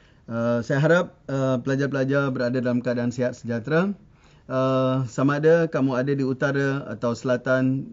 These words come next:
di timur maupun barat, sama ada di Sabah dan Sarawak. Ya, uh, salam berjumpa, uh, salam hormat dan, uh, kita harus,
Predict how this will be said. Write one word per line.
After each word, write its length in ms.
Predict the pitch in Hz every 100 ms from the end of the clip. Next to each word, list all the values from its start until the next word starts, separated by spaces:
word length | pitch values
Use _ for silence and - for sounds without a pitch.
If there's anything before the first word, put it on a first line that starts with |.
| -
di 160 | 117
timur 400 | 110 151 147 143
maupun 400 | 135 123 120 123
barat, 400 | 120 127 127 120
sama 240 | - 117 120
ada 160 | 127
di 80 | 120
Sabah 320 | 113 139 135
dan 80 | 131
Sarawak. 400 | 117 120 120 95 - - - - -
Ya, 160 | 123 175
uh, 400 | 196 - 117 113
salam 320 | 143 139 139
berjumpa, 720 | 127 120 131 131 143 151 143 - - -
uh, 160 | 107 107
salam 320 | 131 135 139
hormat 400 | 135 143 147 127 113 117
dan, 400 | 127 127 127 139
uh, 160 | 113 117
kita 320 | 113 151 160
harus, 560 | 147 139 147 139 -